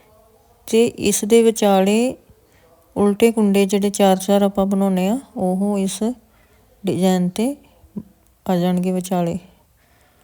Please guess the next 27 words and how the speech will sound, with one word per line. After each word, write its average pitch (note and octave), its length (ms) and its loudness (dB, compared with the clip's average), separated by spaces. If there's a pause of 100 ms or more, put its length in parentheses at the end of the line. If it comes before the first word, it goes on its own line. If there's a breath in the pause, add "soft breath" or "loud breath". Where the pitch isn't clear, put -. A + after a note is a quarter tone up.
(840 soft breath)
ਹਾਂਜੀ, F#3 440 -2
ਇੱਥੇ F#3+ 240 -4
ਆਪਾਂ G#3 260 0
ਹੁਣ G#3 200 0
ਚਾਰ G3 340 2
ਕੁੰਡੇ F#3+ 360 -2 (280 loud breath)
ਉਲਟੇ F3+ 400 -2
ਬਣਾਵਾਂਗੇ। F3+ 520 -2 (2250 soft breath)
ਡਿਜ਼ਾਈਨ G3 440 4
ਸੇਮ G3+ 360 0
ਉਸੇ G3+ 300 0
ਤਰ੍ਹਾਂ G#3+ 220 0
ਹੀ G#3+ 40 0
ਬਣਾਵਾਂਗੇ, G#3+ 560 0 (200 loud breath)
ਜਿਹੜੇ G3+ 300 0 (280)
ਉਲਟੇ G3 320 0
ਕੁੰਡੇ G#3 340 0
ਸੀ A3+ 180 -4
ਉਹਨਾਂ G3 300 2
'ਤੇ G3+ 140 -2
ਹੁਣ F#3+ 200 0
ਆਪਾਂ F#3 260 -2
ਇਹ F3+ 220 0
ਡਿਜ਼ਾਈਨ F3 360 -2
ਪਾ F3 200 -2
ਰਹੇ F3 180 -2
ਹਾਂ A#3 100 -2